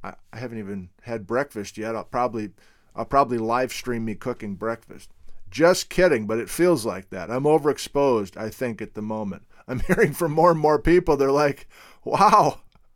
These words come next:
I don't know what's going on with you, but I see you're doing, like, a video every day, and I'm, like, two weeks behind. I got no <laughs> idea what you're doing."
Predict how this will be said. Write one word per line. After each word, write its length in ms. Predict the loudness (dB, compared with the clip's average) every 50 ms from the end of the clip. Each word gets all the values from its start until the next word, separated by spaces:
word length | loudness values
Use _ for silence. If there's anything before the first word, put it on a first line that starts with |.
| -20 _ _ -20 -20 -20 -20 -20 -20 -20 -20 -18 -18 -18 -8 -2
I 120 | 2 2 4
don't 120 | 4 4
know 100 | 4 4
what's 160 | 4 4 2
going 240 | 2 2 4 4 4
on 240 | 4 4 4 4 4
with 180 | 2 0 0
you, 160 | 0 0 0 2
but 280 | 2 0 -2 -2 -4 _ _ _ _ _ _ -20 _ _ _ _ _ _ _ _ _ _ _ _ _ _ _ _ _ _ _ -8
I 120 | -6 -6
see 180 | -4 -4 -2 0
you're 140 | 0 0
doing, 240 | 2 2 2 2 2
like, 240 | 2 2 0 0 0
a 40 | -2
video 360 | -2 -2 0 0 2 2 2
every 240 | 2 2 0 -2 -2
day, 500 | 0 2 2 2 2 2 2 0 0 0
and 180 | -2 -4 -8 -10 -8
I'm, 260 | -6 -4 -4 -2 0
like, 280 | 0 0 0 -2 -2
two 160 | -4 -4 -2 -2
weeks 180 | -2 -4 -6
behind. 480 | -4 -4 -2 0 0 -2 -2 -4 -8 -8
I 140 | -8 -6 -4
got 180 | -4 -4 -4 -4
no 120 | -2 -2
<laughs> 20 |
idea 280 | 0 -2 0 0 -2 -2 -2
what 260 | -2 -4 -4 -6 -10
you're 80 | -10 -10
doing." 420 | -10 -8 -8 -6 -6 -8 -10 -12